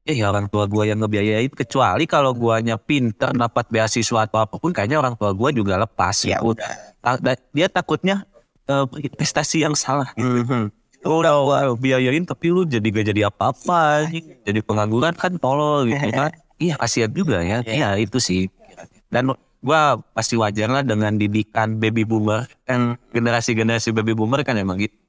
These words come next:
Speaker 2: Iya. Tapi mungkin justru dengan orang tua lu ngebebasin dengan pilihan lu itu bisa jadi perubahan yang besar.
Speaker 1: Iya, butterfly effect.
Speaker 2: Iya, butterfly effect. Kayak misalkan butterfly effect yang paling terkenal tuh apa ya?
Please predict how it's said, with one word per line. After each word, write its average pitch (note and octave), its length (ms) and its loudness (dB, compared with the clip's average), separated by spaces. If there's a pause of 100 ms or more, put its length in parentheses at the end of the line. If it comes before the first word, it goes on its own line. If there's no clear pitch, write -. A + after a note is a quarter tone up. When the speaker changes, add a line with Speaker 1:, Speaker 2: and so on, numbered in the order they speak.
Speaker 2:
Iya. - 400 -20 (400)
Tapi - 220 -8
mungkin D#3+ 340 0 (560)
justru C3 260 -2
dengan C#3 300 0
orang B2+ 320 0
tua B2 160 2
lu B2 160 2
ngebebasin A#2 560 0
dengan A2+ 160 0
pilihan A2+ 400 0
lu B2 80 2
itu C#3 240 -2
bisa D3 320 0
jadi A#2 240 0
perubahan A#2+ 720 -2
yang A#2 480 -14
besar. - 480 -2 (240)
Speaker 1:
Iya, B2 240 0
butterfly A2+ 480 -2
effect. G#2+ 320 -2 (160)
Speaker 2:
Iya, C#3+ 180 0
butterfly A#2 480 -2
effect. - 460 -2
Kayak D#3 240 2
misalkan D#3 640 0 (500)
butterfly B2+ 540 -2
effect C3+ 160 0
yang C3 160 0
paling B2+ 240 0
terkenal B2+ 320 0
tuh E3 80 0
apa D3+ 160 0
ya? A#2 120 2